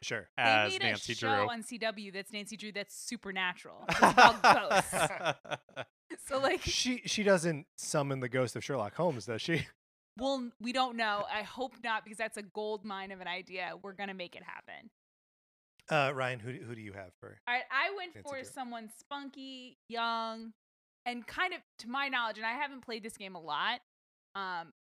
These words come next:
Speaker 2: but I have played this character in Smash, and that's where a lot of my opinion of this character comes from. I just feel like there's, you could put, you could project whatever you want on her,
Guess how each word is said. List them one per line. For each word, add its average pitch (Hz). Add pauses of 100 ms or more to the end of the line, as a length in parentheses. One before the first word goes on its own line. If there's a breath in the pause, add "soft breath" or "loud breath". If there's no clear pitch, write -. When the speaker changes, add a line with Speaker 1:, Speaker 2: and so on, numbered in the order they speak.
(140)
Speaker 2:
but 208
I 202
have 202
played 196
this 185
character 185
in 170 (120)
Smash, 165 (200)
and 170 (180)
that's 175 (100)
where 175
a 170
lot 170
of 170
my -
opinion 175
of 170
this 180
character 185
comes 208
from. 214 (920)
I 262
just 311
feel 302
like 240
there's, 240 (120)
you 254
could 294
put, 320
you 294
could 311
project 311
whatever 254
you 220
want 202
on 190
her, 185